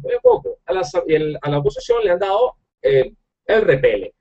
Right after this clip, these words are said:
¿no? Entonces la de, la de ciencia y tecnología, que no les importa a ellos, pero es sumamente importante para mí. La de ambiente, la de cárceles y culto, que es una vaina rara, una comisión de cárceles y religión, otro plomo. Este,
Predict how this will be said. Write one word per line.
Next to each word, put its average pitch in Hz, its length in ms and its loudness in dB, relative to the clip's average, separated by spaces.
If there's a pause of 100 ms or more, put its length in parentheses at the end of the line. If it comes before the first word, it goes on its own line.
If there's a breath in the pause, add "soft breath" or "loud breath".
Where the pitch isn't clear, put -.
(180)
¿no? 170 120 2
Entonces 135 320 -2
la 135 120 0
de, 113 360 -2
la 113 120 -6
de 107 460 -8
ciencia 156 500 -2
y - 40 -14
tecnología, 135 760 -2
que - 140 -14
no - 60 -10
les 139 100 -4
importa 143 380 -6
a 147 100 0
ellos, 180 180 -8
pero 113 160 -6
es - 60 -20
sumamente 127 320 -8
importante - 360 -10
para - 160 -6
mí. 523 60 -4 (500)
La 127 320 0
de 123 360 4
ambiente, 123 840 -2
la 107 200 -8
de 107 440 -4 (100)
cárceles 139 480 -2
y 123 140 -8
culto, 143 680 0
que 104 80 -10
es - 80 -20
una 135 200 -10
vaina 135 360 -6
rara, 123 320 -2
una 143 160 -6
comisión 147 340 -4
de - 120 -4 (160)
cárceles 208 360 -4
y 147 60 -6
religión, 113 400 -6
otro - 240 -8
plomo. 117 260 -4 (720)
Este, 143 800 2